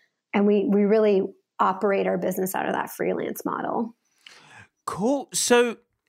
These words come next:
Speaker 2: how did you find your first freelance clients by yourself? Like, how, how were you first finding work?
Speaker 1: Well,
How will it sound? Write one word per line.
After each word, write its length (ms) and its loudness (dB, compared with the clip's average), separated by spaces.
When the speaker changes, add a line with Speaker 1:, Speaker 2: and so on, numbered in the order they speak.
Speaker 2:
how 220 2
did 180 -2
you 120 2
find 420 0
your 140 4
first 480 0
freelance 460 0
clients 280 -2
by 200 2
yourself? 520 -2
Like, 140 0
how, 480 0
how 240 0
were 80 0
you 140 -2
first 400 0
finding 360 -10
work? 360 -16
Speaker 1:
Well, 480 4